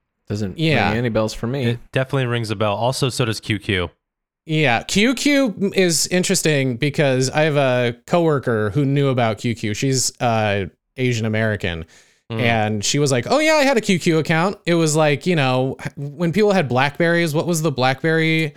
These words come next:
Speaker 3: And Sidekicks.
Speaker 2: Yeah, exactly.
Speaker 1: Mm.
Speaker 2: Whatever their messaging thing is. It was like, or, or aim. It was like
Speaker 3: Uh-huh.
Speaker 2: their version
Speaker 1: Oh,
Speaker 2: of
Speaker 1: got it, got it.
Speaker 2: aim,
Speaker 1: Okay, cool.
Speaker 2: basically.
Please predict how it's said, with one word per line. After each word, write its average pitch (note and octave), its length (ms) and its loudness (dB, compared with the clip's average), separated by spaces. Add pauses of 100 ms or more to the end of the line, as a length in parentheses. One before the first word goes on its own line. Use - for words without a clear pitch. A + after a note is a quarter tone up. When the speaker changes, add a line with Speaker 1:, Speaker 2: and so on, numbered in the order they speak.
Speaker 3:
And A2+ 120 -4
Sidekicks. G#2+ 800 -4 (160)
Speaker 2:
Yeah, E3 400 2
exactly. B2+ 500 2
Speaker 1:
Mm. A#2+ 40 0
Speaker 2:
Whatever D#3 260 2
their C#3+ 160 2
messaging C3+ 520 0
thing D3+ 180 0
is. D#3 160 0
It D#3 100 0
was E3 140 2
like, D#3+ 320 0
or, G3 160 4
or G3 240 4
aim. F3 460 2
It E3+ 100 0
was E3 180 2
like C#3+ 420 0
Speaker 3:
Uh-huh. A2+ 240 -2
Speaker 2:
their F3 180 4
version E3+ 360 4
Speaker 1:
Oh, - 20 4
Speaker 2:
of B2+ 60 0
Speaker 1:
got G2 80 0
it, - 20 0
got - 40 2
it. C#3+ 40 4
Speaker 2:
aim, A#2+ 380 2
Speaker 1:
Okay, F2 280 -6 (280)
cool. - 100 0
Speaker 2:
basically. F#2+ 580 -2